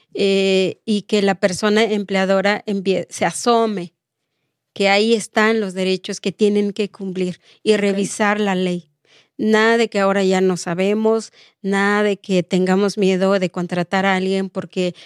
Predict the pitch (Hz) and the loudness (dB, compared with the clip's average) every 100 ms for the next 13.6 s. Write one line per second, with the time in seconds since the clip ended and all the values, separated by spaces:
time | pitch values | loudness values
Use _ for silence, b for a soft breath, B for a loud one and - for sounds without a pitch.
0 | _ 196 180 185 196 196 196 185 180 185 | _ 0 0 -2 -2 0 0 0 0 0
1 | 190 208 240 b b - 202 202 190 208 | 0 -2 -6 b b 0 0 2 0 -2
2 | 202 - b b - 208 202 247 285 262 | -4 -10 b b -4 -2 2 2 2 4
3 | 247 262 220 196 202 247 208 190 _ - | 4 2 0 0 2 0 -2 -6 _ -2
4 | 208 214 233 - - 190 196 220 208 208 | 0 2 0 -2 -4 -2 0 0 0 -2
5 | - 185 175 196 190 - 196 196 190 b | -2 -6 -2 -2 -2 0 0 0 -4 b
6 | b - 196 190 - 190 - 190 - 226 | b -4 0 2 0 -2 -2 -2 0 0
7 | 214 208 196 220 - 214 196 233 226 b | 0 -4 -4 -6 0 -2 0 0 0 b
8 | b _ 214 208 - 208 208 247 254 214 | b _ -2 0 0 0 2 2 2 -2
9 | 208 - 208 208 202 202 202 196 - 202 | -4 -6 -2 0 0 -2 -4 -6 -4 -6
10 | 202 180 185 254 277 185 190 190 190 185 | -4 -2 0 0 0 0 0 0 -2 -6
11 | 175 185 - 175 - - 196 202 185 185 | -6 -6 -2 -4 -4 -4 -2 0 0 -2
12 | 185 185 - 180 170 180 175 180 160 170 | -2 -4 -2 -4 -4 -2 -2 -2 -2 -4
13 | 180 190 190 185 202 190 | -4 -4 -6 -4 -4 -6